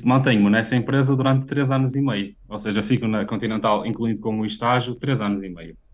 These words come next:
E ao fim desses três anos e meio, começo a, a, à procura de um emprego diferente. Saio da empresa e a única inco-, a única condição que eu, que eu impus em, a mim próprio, ao fim dessa experiência, foi sair do país. Eu queria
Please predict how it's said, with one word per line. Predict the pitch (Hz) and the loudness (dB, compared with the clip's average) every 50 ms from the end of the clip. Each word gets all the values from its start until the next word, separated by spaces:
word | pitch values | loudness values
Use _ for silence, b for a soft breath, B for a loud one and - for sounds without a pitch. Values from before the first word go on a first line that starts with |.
| _ _ _ _ - - - _ - _ _ _ - - - - - - - - - - | _ _ _ _ -20 -20 -20 _ -20 _ _ _ -20 -20 -20 -20 -20 -20 -20 -20 -10 -4
E | 117 117 | 0 2
ao | 127 135 131 | 2 2 2
fim | - 139 135 131 127 | 4 4 4 6 6
desses | 135 135 135 - - - | 4 2 2 0 -4 -4
três | - 139 131 127 | -2 -2 0 2
anos | 135 131 135 135 127 127 | 2 2 2 2 0 0
e | 135 131 | 0 0
meio, | 135 127 104 92 87 82 82 82 - | 0 0 0 -2 -4 -6 -8 -12 -14
começo | - - 101 107 107 - - 113 110 | -8 -4 -2 -2 -2 -2 -2 0 0
a, | 110 110 107 | 0 0 0
a, | 98 95 101 101 104 104 101 104 104 104 101 104 - | -2 -4 -6 -4 -4 -4 -4 -4 -6 -6 -8 -6 -6
à | 117 - | -6 -4
procura | 120 113 - 120 117 | -4 -4 -2 -2 -2
de | 110 117 | 0 0
um | 117 117 | -2 -2
emprego | 104 110 113 110 107 | -2 -2 -2 -4 -2
diferente. | 110 113 - - 87 82 80 - _ _ | -4 -6 -8 -8 -12 -14 -14 -16 _ _
Saio | - - 101 98 101 101 101 | -10 -4 0 0 2 2 4
da | 104 | 4
empresa | 104 104 101 110 113 120 123 123 117 117 120 123 123 123 - _ _ _ _ _ _ _ - | 2 2 2 2 2 2 4 2 2 2 0 -2 -2 -4 -8 _ _ _ _ _ _ _ -8
e | 107 107 117 | -2 0 2
a | 120 | 2
única | 120 120 120 117 127 123 | 4 2 2 2 0 0
inco-, | 117 104 - 117 113 - | 0 0 -2 -4 -4 -4
a | 107 113 113 | -4 -4 -4
única | 117 113 - 117 | -4 -4 -6 -6
condição | - 117 113 113 107 - 110 104 101 | -6 -4 -4 -4 -4 -4 -4 -4 -4
que | 101 - 107 | -4 -4 -4
eu, | 104 101 101 | -6 -6 -6
que | - | -6
eu | 110 107 | -6 -6
impus | 107 101 107 113 113 104 107 | -6 -4 -2 -2 -2 -2 -2
em, | 113 110 110 | -2 -4 -4
a | - 107 | -4 -4
mim | 107 110 110 101 | -4 -2 -2 -2
próprio, | - 113 117 120 120 120 - 127 123 123 107 | -2 0 0 0 0 0 0 0 0 0 -2
ao | 101 101 | -6 -6
fim | - 101 | -6 -6
dessa | 98 98 98 - 101 | -6 -6 -8 -8 -10
experiência, | - - - 98 107 113 113 110 - 117 107 | -10 -10 -8 -6 -4 -4 -4 -4 -4 -6 -6
foi | - - 113 110 113 113 113 110 110 107 - | -6 -6 -4 -2 -2 0 0 -2 -2 -4 -6
sair | - - - 113 113 107 | -8 -4 -2 0 0 0
do | 107 101 | -2 -4
país. | 101 110 92 82 82 - | -6 -6 -6 -6 -8 -10
Eu | 90 92 | -12 -10
queria | - 104 98 98 98 98 98 95 95 | -6 -6 -4 -4 -2 -2 -4 -4 -6